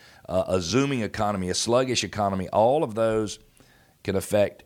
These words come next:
a real estate market. Uh, it's the comparables that affect the value of a home, and the biggest threat to the real estate industry, in my opinion, is a weakening economy or a recession due to the potential for people to lose jobs and for household income to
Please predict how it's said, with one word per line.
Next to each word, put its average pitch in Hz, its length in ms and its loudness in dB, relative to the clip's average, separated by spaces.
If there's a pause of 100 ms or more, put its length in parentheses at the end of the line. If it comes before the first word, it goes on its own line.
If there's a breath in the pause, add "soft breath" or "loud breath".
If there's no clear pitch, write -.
(160)
a 90 380 2
real 98 260 2
estate 90 460 0
market. 90 680 -2 (540 soft breath)
Uh, 71 420 -4
it's 80 200 -4
the - 80 -4
comparables 101 640 0
that 95 100 -4
affect 95 320 0
the 90 80 -4
value 98 480 2
of 90 120 -2
a 90 60 0
home, 113 420 0
and 80 200 -6
the 78 60 -4
biggest 135 480 -2
threat 120 420 2
to 107 80 -4
the 90 100 -4
real 110 220 0
estate 98 300 -2
industry, 95 400 -4
in 85 80 -4
my 110 160 2
opinion, 90 360 -4
is 82 120 -6
a 85 60 -4
weakening 131 480 -2
economy 104 760 -2 (640 loud breath)
or 87 360 2
a 92 180 2
recession 87 960 -2
due 87 260 -2
to 92 240 -2
the 82 80 -6
potential 98 380 -2
for 73 100 -8
people 87 260 -4
to 82 80 -2
lose 87 200 -2
jobs 80 480 0
and 76 100 -8
for 73 100 -6
household 85 440 -2
income 80 640 -6
to 78 360 -4